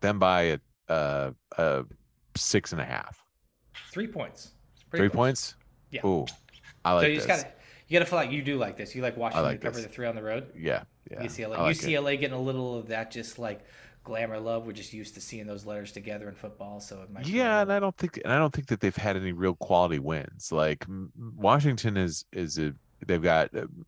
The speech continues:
Speaker 1: Michael Penix, the, uh, Indiana transfer.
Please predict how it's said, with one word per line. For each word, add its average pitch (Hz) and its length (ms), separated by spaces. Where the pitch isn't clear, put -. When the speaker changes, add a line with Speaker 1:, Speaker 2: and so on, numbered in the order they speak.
Speaker 1:
Michael 90 300
Penix, 95 520
the, 80 500
uh, 65 120
Indiana 90 520
transfer. 82 880